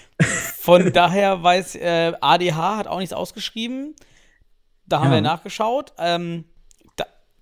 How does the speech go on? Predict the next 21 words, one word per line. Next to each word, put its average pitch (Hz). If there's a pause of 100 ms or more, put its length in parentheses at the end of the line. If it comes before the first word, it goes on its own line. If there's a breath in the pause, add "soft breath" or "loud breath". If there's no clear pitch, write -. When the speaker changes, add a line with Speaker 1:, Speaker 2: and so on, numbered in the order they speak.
(340)
Speaker 2:
ich, -
äh, 151
was 151
war 277
das 185
für 185
ein 180
Spiel 190
und 165
wer 170
ist -
da 190
jetzt, 190 (300 soft breath)
was 170
für -
ein 202
Speaker 1:
Ja. 185
Speaker 2:
Hochschulmeister? 156
Gibt's 185
da 175
Hochschulmeister 170